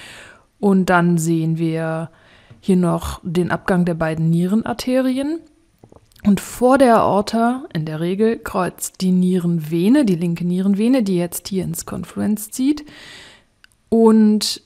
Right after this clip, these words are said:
dann sehen wir hier noch zum Beispiel die Arteria lienalis,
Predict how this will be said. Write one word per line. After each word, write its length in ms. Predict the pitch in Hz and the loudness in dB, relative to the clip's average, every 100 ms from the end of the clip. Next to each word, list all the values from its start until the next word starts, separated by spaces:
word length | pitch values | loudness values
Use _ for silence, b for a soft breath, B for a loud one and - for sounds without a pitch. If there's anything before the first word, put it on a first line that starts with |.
| _ 185 | _ 2
dann 340 | 208 226 247 | 4 6 4
sehen 240 | 220 214 | 4 4
wir 80 | 208 | 4
hier 240 | 185 190 185 | 4 2 0
noch 300 | 170 170 - | -2 -6 -6
zum 240 | 202 175 | -4 -4
Beispiel 580 | 156 - - - 165 170 | -6 -8 -10 -8 -8 -6
die 180 | 175 - | -8 -8
Arteria 520 | - - 185 160 156 | -8 -4 -4 -4 -4
lienalis, 960 | 196 269 240 202 180 175 180 - - | 0 2 4 2 0 0 -2 -4 -12